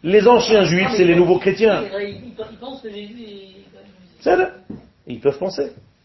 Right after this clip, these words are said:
Speaker 1: La, la réalité de l'histoire nous dit comment il doit être, on a des halachot, on a des textes pour savoir comment reconnaître un homme ou pas, si c'est lui ou pas. C'est une difficulté. D'ailleurs, c'était pas le seul.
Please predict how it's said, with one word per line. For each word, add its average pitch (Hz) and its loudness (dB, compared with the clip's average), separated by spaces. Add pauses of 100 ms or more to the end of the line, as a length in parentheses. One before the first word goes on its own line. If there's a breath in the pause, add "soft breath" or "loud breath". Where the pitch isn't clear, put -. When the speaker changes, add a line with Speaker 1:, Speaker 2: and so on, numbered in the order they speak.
(500)
Speaker 1:
La, 123 2
la 127 2
réalité 151 2
de 127 0
l'histoire 135 -2
nous 143 -4
dit 131 -6
comment 120 0
il 107 -4
doit 151 4 (160)
être, 180 -2
on 127 -4
a 120 4
des 113 2
halachot, 175 2
on 131 -6
a 123 0
des 117 -2 (360)
textes - 0
pour 143 -16
savoir 151 0
comment 165 0
reconnaître 151 -2
un 123 -4
homme 143 0
ou 131 -12
pas, 117 0
si - -16
c'est - -8
lui 123 -6
ou 117 -6
pas. - -8 (520)
C'est 135 -6
une 120 -4
difficulté. - -4 (300)
D'ailleurs, 120 -2
c'était - -4
pas 117 0
le 160 -2
seul. 302 0